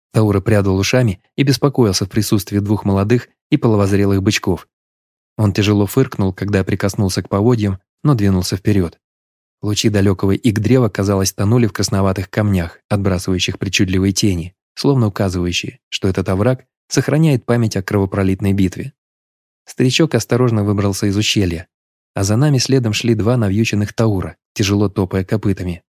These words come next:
Выбравшись из оврага, я скользнул взглядом по трупам охотников за головами. Добро пожаловать в кровавую пустошь,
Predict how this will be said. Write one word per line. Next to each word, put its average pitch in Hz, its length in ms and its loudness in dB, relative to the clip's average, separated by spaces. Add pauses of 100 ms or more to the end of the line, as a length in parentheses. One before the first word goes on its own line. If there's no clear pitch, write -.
(800)
Выбравшись 113 540 0
из 104 100 0
оврага, 117 340 2
я 104 140 2
скользнул 104 400 0
взглядом 110 400 0
по 101 140 -2
трупам 104 320 0
охотников 98 500 -2
за 104 100 0
головами. 98 600 0 (580)
Добро 104 400 2
пожаловать 98 520 0
в - 40 -18
кровавую 98 500 0
пустошь, 104 500 -4